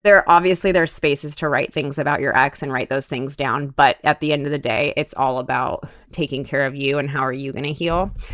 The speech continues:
So I hope you guys enjoy the book. I, please, if, when you get it,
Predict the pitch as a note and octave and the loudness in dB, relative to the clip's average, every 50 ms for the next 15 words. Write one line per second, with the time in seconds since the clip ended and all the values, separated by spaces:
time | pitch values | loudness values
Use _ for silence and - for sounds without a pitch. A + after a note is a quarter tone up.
0 | - - - - - - F3+ E3 D#3+ D3+ D3+ - - - - - _ - D#3+ E3 | -10 -10 -12 -2 4 6 6 8 8 8 6 4 0 -4 -8 -18 _ -4 -2 0
1 | F3 E3+ G3 F#3 F3 F3 F3 E3+ E3+ D#3+ E3 D#3+ D3 D3 C#3 - E3+ E3+ E3+ - | 0 2 2 4 4 6 4 4 4 2 2 2 0 2 4 4 4 4 4 4
2 | - - C#3+ C#3+ - - - - G#3 G3 G3 G3 E3 E3 - - - - D#3+ D3+ | 0 -2 -2 -2 -6 -4 2 4 4 6 6 4 2 -2 -8 -4 0 0 0 0
3 | - - _ _ F3 D#3+ D3+ D3 D3 - A#3+ B3 B3 B3 A#3+ A3+ - - | -2 -8 _ _ -6 -4 -4 -4 0 4 6 6 8 8 6 4 2 0